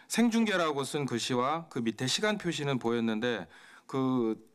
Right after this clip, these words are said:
와이티엔 로고가 빠지니까 그 두 개가 약간 그렇게 엇박자로 보여가지고 전체적인 화면에서 좀 보기가 안 좋았습니다. 그래서 이런 경우에는 실시간 그 와이티엔 로고를, 어,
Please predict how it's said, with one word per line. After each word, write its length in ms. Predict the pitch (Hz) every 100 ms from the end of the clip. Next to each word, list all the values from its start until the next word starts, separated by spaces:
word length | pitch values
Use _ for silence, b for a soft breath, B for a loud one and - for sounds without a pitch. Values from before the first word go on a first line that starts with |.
| _ _ _ _ b b b
와이티엔 380 | - 160 175 202
로고가 360 | 151 165 190 185
빠지니까 800 | 214 233 226 214 202 220 226 226 -
그 100 | -
두 180 | 143 -
개가 260 | 156 185 170
약간 320 | 110 165 156
그렇게 340 | - 127 - 143
엇박자로 720 | 113 - 208 - 196 170 151
보여가지고 880 | 139 143 139 131 117 120 131 95 b b b b
전체적인 540 | - 147 190 185 170
화면에서 520 | 165 190 190 151 131
좀 120 | 135 117
보기가 380 | 123 123 120
안 120 | 101 104
좋았습니다. 600 | 117 101 - 92 82 82 B B B B B B
그래서 180 | 143 143
이런 260 | 151 202
경우에는 380 | 202 196 190 175
실시간 480 | 170 233 226 202 156
그 220 | 139 135
와이티엔 400 | 123 147 - 175
로고를, 800 | 131 131 160 160 156 160 196 214 - b b b b _
어, 300 | 131 131 127